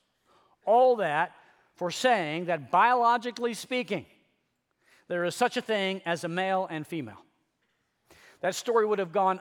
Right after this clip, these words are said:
unnoticed, except that Maya had a friend named J K Rowling. You ever heard of her?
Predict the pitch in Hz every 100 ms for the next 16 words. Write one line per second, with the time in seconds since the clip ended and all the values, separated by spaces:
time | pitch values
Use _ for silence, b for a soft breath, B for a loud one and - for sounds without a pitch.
0 | 226 226 214 226 208 147 208 - - -
1 | _ _ b b b b 180 - - 202
2 | 190 - _ _ 160 180 170 - _ _
3 | 160 214 214 160 185 147 170 156 - 214
4 | 208 190 170 170 175 170 170 180 185 180
5 | 175 156 160 156 127 95 - 123 127 139
6 | 139 156